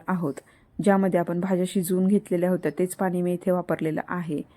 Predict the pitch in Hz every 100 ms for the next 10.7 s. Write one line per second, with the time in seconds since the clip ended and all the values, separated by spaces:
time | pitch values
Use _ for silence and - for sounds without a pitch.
0 | - - - - - 170 175 180 180 180
1 | 185 190 190 185 156 160 165 - _ _
2 | _ _ - - 196 - 175 190 196 214
3 | 190 180 185 202 170 175 156 - 190 180
4 | 180 185 196 185 165 170 190 151 131 143
5 | _ _ _ _ _ _ _ _ _ _
6 | _ _ _ _ _ _ _ _ _ -
7 | - _ _ _ _ _ _ _ _ -
8 | 196 175 190 196 214 202 196 196 190 185
9 | 202 190 175 180 165 185 175 170 170 -
10 | 190 185 - 160 180 175